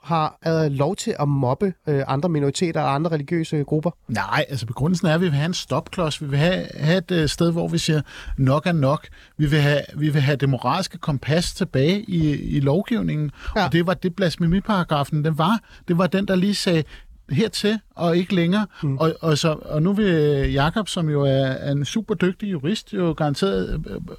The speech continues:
Speaker 2: påpege, Ja, men, øh, øh, men, men den blev
Speaker 1: Der er
Speaker 2: jo ikke
Speaker 1: forskellige paragraffer. Racismeparagrafen, der er alt
Speaker 2: Ja,
Speaker 1: muligt. Ja.
Speaker 2: men den blev jo ikke brugt.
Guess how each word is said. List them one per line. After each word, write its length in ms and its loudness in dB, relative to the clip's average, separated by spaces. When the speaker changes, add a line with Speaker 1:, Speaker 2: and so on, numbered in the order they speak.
Speaker 2:
påpege, 480 0
Ja, 160 4
men, 220 2
øh, 120 0
øh, 340 4
men, 260 0
men 160 2
den 140 2
blev 0 -
Speaker 1:
Der 80 0
er 60 4
Speaker 2:
jo 20 4
ikke 40 4
Speaker 1:
forskellige 260 0
paragraffer. 380 -2
Racismeparagrafen, 640 0
der 60 2
er 40 2
alt 100 0
Speaker 2:
Ja, 80 2
Speaker 1:
muligt. 180 -4
Ja. 160 2
Speaker 2:
men 160 2
den 120 2
blev 120 2
jo 60 4
ikke 140 -4
brugt. 360 -2